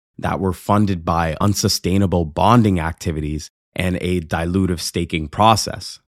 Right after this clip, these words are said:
which eventually led to Olympus dao's decline, as the mechanisms just proved to not work long term. It's a hard concept to let go,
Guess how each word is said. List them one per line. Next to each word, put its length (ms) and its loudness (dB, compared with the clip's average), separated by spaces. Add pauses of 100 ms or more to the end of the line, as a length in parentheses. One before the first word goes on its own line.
(300)
which 220 -2
eventually 580 2
led 300 0
to 300 -2
Olympus 460 0
dao's 440 -2
decline, 720 0 (420)
as 200 0
the 80 0
mechanisms 720 0
just 280 -6
proved 380 -2
to 100 -2
not 320 -4
work 420 4
long 320 0
term. 360 2 (640)
It's 140 -2
a 80 8
hard 300 6
concept 560 2
to 60 -2
let 260 -2
go, 420 2